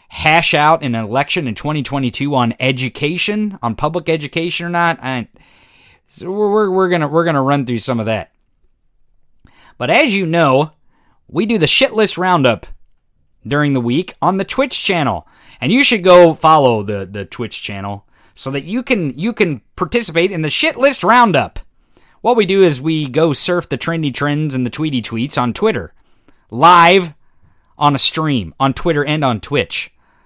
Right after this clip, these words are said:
And it's really easy if you download the Twitch app. I don't, I don't get anything for you downloading the Twitch app. I'm just saying that it's easier to watch with the Twitch app, and here's why. Is because you can actually move the screen over and you can surf Twitter, if that's what you like to do,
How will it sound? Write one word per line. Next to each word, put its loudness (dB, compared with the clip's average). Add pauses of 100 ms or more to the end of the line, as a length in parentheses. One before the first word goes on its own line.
(420)
And -6
it's -8
really 2
easy -2
if -6
you -2
download -2
the -8
Twitch -8
app. -8
I -4
don't, -6
I -6
don't -2
get -6
anything -8
for -12
you -12
downloading -12
the -20
Twitch -16
app. -20
I'm -6
just -4
saying -6
that -12
it's -14
easier -4
to -2
watch -4
with -10
the -14
Twitch -12
app, -12
and -8
here's -6
why. -6 (340)
Is -8
because -2
you -6
can -4
actually -6
move -2
the -6
screen -6
over -4
and -2
you -4
can -2
surf -6
Twitter, -8 (220)
if -12
that's -6
what -14
you -12
like -12
to -20
do, -12